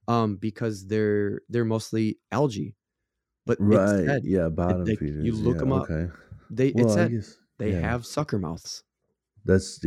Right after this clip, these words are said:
Speaker 1: Yeah,
Speaker 2: yes.
Speaker 1: they suck the algae off
Speaker 2: Yeah,
Speaker 1: of
Speaker 2: 'cause,
Speaker 1: logs and shit.
Speaker 2: 'cause catfish are bottom feeders too, but they eat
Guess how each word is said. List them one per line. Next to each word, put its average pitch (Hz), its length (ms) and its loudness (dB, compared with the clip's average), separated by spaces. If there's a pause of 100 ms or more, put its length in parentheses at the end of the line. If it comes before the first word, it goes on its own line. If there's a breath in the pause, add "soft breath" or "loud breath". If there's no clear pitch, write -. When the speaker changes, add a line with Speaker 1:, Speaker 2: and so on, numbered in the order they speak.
(100)
Speaker 1:
Yeah, 82 200 2
Speaker 2:
yes. - 200 -16
Speaker 1:
they 95 140 -6
suck 101 280 -10
the 110 140 -4
algae 104 320 -2
off 92 200 4
Speaker 2:
Yeah, 82 260 6
Speaker 1:
of - 0 -
Speaker 2:
'cause, 90 300 4
Speaker 1:
logs - 340 -6
and 104 120 -6
shit. 95 280 2
Speaker 2:
'cause - 80 -4
catfish 104 640 0
are 76 220 0 (880)
bottom 85 300 4
feeders 80 380 2
too, 98 220 0
but 73 140 -2
they 92 120 6
eat 71 260 -2